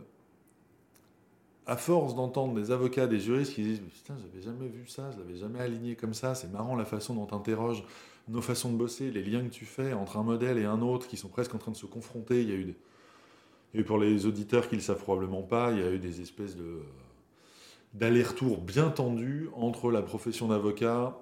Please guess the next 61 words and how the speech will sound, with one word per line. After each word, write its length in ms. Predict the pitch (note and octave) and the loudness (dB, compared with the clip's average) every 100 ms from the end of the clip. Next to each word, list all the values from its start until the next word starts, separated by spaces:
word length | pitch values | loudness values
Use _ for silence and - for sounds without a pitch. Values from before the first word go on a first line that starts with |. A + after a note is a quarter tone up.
| - | 0
et 120 | B2 | 0
justement 580 | A2 - A2 G#2+ A2+ A2+ | 0 -2 -2 2 2 0
les 520 | G2+ G2 F#2+ F#2 F#2 | 0 0 0 0 -2
assurances 560 | G2+ - A2+ A2+ A2 | -2 0 0 2 0
et 20 | G2 | -2
les 120 | F#2+ | -2
mutuelles 420 | G2+ G2 A2+ A2 | -2 2 2 2
quand 160 | G2+ G#2 | 0 -4
ils 40 | |
mettaient 160 | G2 G2+ | -4 -4
en 60 | |
place 220 | F#2+ G2 | -4 -6
les 80 | G2+ | -8
protections 360 | - F#2+ F#2 G2+ | -14 -14 -10 -2
juridiques. 600 | G#2 C3 B2 A#2 A#2 A2+ | 4 6 6 6 4 2
Il 80 | G2+ | 0
y 20 | |
a 60 | |
des 80 | G2 | 0
espèces 240 | F#2+ G#2 G2 | -2 -6 -10
de 80 | |
trucs, « 280 | G2 B2+ B2+ F3+ | -6 -2 0 0
Ah, 80 | G3 | 0
ça 160 | D#3+ | 0
vient 160 | A2+ A2 | 2 2
rogner 320 | G2+ A2+ A#2+ | 2 2 2
le 60 | A2+ | 0
monopole 340 | G#2+ G#2 G#2+ | 0 0 0
du 80 | A2+ | -2
conseil. » 380 | C#3 C3 A#2 A2+ | -2 0 2 2
Il 40 | |
y 20 | F#2+ | -2
a 40 | |
la 60 | F2+ | -6
même 120 | G2 | -4
chose 180 | A#2+ G2 | -2 0
avec 140 | F#2+ | -2
les 100 | G2+ | -4
experts 280 | G2+ - G#2 | -6 -6 -6
comptables 480 | A2+ G#2+ A#2 A2+ G2 - - - - | -2 2 2 2 -2 -10 -20 -20 -6
pour 180 | A2 A2 | 4 4
le 80 | |
côté 380 | G#2 A2 - A2+ | 4 2 4 4
avocat 340 | G2 F#2+ F#2+ G#2 | 6 2 0 -2
conseil, 640 | D3+ C3 B2 A#2 A#2 A2 | -2 0 2 4 4 4
et 100 | G2 | 2
cetera, 220 | - C#3 | 0 0
et 20 | |
cetera. 160 | A#2 C#3 | 2 2
Il 80 | G2+ | 2
y 40 | |
a 20 | |
une 80 | G2+ | 0
espèce 180 | G2+ B2+ | 0 0
de 80 | A2+ | 2
truc 240 | A2+ D3 | 2 2
de 240 | A2+ G#2 F#2+ - - - A2 | 4 2 2 -6 -18 -18 4
guerre 240 | B2 D3 | 8 8
de 60 | C3+ | 8
territoire, 920 | C3+ A#2+ A#2 C3+ C3+ E3+ F3+ C3 - | 6 4 4 2 4 2 0 -4 -6
euh, 460 | A2 A2 G#2+ A2 A2+ | -8 -8 -6 -4 -4